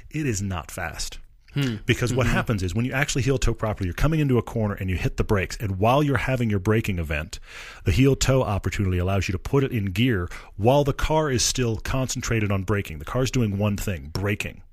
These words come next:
Speaker 1: You've already solved a step you need in a minute, which is, "I need to be in a different gear." You've done it at the exact same time. You've multitasked.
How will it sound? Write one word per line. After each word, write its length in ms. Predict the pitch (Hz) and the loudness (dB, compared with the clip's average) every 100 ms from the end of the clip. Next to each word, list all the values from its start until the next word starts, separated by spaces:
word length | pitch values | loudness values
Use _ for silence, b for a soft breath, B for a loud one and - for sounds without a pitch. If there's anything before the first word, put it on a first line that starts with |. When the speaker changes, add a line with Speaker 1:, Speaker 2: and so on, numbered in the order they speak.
| B B B B | B B B B
Speaker 1:
You've 180 | 131 139 | 2 2
already 220 | 156 131 | 4 2
solved 480 | - - 151 143 110 | 2 6 6 6 4
a 40 | 104 | 2
step 280 | - - | 0 2
you 80 | 110 | 2
need 240 | 104 113 98 | 4 4 4
in 60 | 92 | 2
a 20 | |
minute, 280 | 101 92 98 | 0 0 0
which 200 | 92 104 | -2 -2
is, 100 | - | -2
"I 100 | 107 | 0
need 120 | 107 | 0
to 60 | 101 | 0
be 100 | 98 | 0
in 60 | |
a 40 | 92 | -2
different 240 | - 82 | -4 -6
gear." 160 | 92 87 | -8 -4
You've 220 | 110 92 | -4 2
done 180 | 135 131 | 4 4
it 80 | 117 | 0
at 100 | - | -2
the 80 | 101 | -2
exact 320 | 87 101 - | 0 -2 -2
same 160 | 92 87 | -6 -4
time. 180 | 92 | -2
You've 120 | 95 95 | -2 0
multitasked. 720 | 101 101 104 - - - - | 0 0 -2 -2 -4 -4 -2